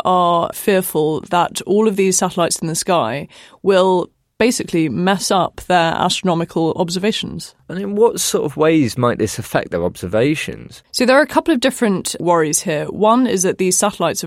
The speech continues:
Speaker 1: are basically pretty bright, and they might create streaks in the night sky that would interfere with data collection. And the other is that the orbit area around Earth is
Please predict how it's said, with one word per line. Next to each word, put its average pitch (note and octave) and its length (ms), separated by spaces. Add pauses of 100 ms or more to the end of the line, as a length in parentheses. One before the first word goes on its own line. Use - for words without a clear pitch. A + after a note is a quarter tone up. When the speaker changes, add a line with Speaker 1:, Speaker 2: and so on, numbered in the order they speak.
Speaker 1:
are E3 80
basically F#3 460
pretty G#3+ 340
bright, F3 560
and E3+ 140
they E3+ 100
might F#3 440 (340)
create F#3+ 320
streaks - 500
in F#3 140
the F#3 80
night F3 260
sky F#3+ 380
that - 160
would E3+ 160
interfere F3+ 540
with D#3 160
data E3+ 200
collection. F3+ 540 (460)
And A#3 160
the C4 80
other F4 200
is C#4 180
that A#3 260
the A3+ 480
orbit D#4+ 420
area F#3+ 420
around G3+ 520
Earth E3+ 560
is A3+ 400